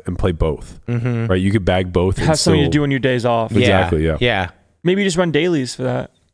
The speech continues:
Speaker 1: I've, yeah. I mean, Wynn dailies did really well. They were getting, like, hundred K to first. Uh, I think they were do-,
Speaker 2: Hundred K to first?
Speaker 1: they were doing, like, a daily one K.
Speaker 3: There were some big ones,
Speaker 2: Wow.
Speaker 3: yeah. The one K was, like, eighty K plus to first
Speaker 2: Yeah.
Speaker 3: a lot. Summers
Speaker 2: I mean,
Speaker 3: are sick, man. It's
Speaker 2: mm-hmm.
Speaker 3: like, what, a
Speaker 2: Th-
Speaker 3: couple months away now?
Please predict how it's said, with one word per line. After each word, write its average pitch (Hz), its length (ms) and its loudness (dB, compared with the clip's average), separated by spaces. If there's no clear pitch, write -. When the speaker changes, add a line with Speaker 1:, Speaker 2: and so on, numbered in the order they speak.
Speaker 1:
I've, 131 200 -4
yeah. 120 320 0
I 127 60 2
mean, 139 180 2
Wynn 147 160 2
dailies 151 340 2
did 98 120 0
really 92 180 2
well. 90 220 2
They 90 100 2
were 101 80 2
getting, 113 180 0
like, 87 140 0
hundred 98 220 -2
K 90 220 0
to 82 60 -4
first. - 580 -4
Uh, 80 440 0
I 76 120 -2
think 98 160 -2
they 95 60 4
were 90 100 0
do-, 90 100 -2
Speaker 2:
Hundred - 20 -2
K 120 120 0
to - 60 -6
first? - 240 -8
Speaker 1:
they 92 60 0
were 95 60 0
doing, 113 160 0
like, 98 120 0
a 90 40 -2
daily 95 260 0
one 90 240 -2
K. 71 220 -6
Speaker 3:
There 160 100 0
were 165 60 0
some 160 180 -2
big 139 140 0
ones, 131 280 -2
Speaker 2:
Wow. 135 80 2
Speaker 3:
yeah. 131 60 0
The 131 120 0
one 135 160 0
K 143 160 0
was, 127 180 -2
like, 127 160 -2
eighty 123 260 -2
K 123 240 -4
plus 120 260 -6
to - 80 -10
first 117 380 0
Speaker 2:
Yeah. 123 60 -2
Speaker 3:
a - 0 -
lot. 120 320 -2
Summers 214 220 4
Speaker 2:
I 277 40 4
mean, 247 80 0
Speaker 3:
are 202 40 0
sick, 240 360 0
man. 156 200 2
It's - 80 2
Speaker 2:
mm-hmm. 151 60 4
Speaker 3:
like, - 140 0
what, 208 100 4
a - 80 2
Speaker 2:
Th- - 40 -4
Speaker 3:
couple 202 220 0
months 202 160 0
away 180 220 2
now? 269 400 0